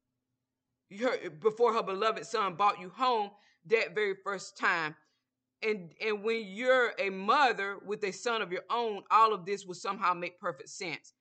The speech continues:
Left unchecked, mother-son dynamics could throw a real wrench into evolution. They can.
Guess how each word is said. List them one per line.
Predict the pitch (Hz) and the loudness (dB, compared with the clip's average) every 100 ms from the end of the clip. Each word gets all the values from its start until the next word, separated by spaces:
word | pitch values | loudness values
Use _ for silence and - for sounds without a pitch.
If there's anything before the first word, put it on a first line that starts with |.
| _ _ 180 | _ _ -4
Left | 226 262 262 | 2 4 2
unchecked, | 208 196 - 269 226 - | -2 -2 -2 0 0 -2
mother-son | 202 220 214 220 202 | -2 0 -2 -2 -4
dynamics | 185 175 185 185 165 | -2 -2 -2 -4 -8
could | 170 151 | -16 -8
throw | 190 180 | -6 -4
a | 165 | -6
real | 160 214 196 | -2 -2 -2
wrench | 175 190 - | -4 -10 -10
into | 180 175 - | -12 -12 -8
evolution. | 170 156 160 214 156 - - _ _ _ | -6 -6 -8 -10 -10 -12 -14 _ _ _
They | 233 | 2
can. | 233 - 359 175 | 2 0 -2 -2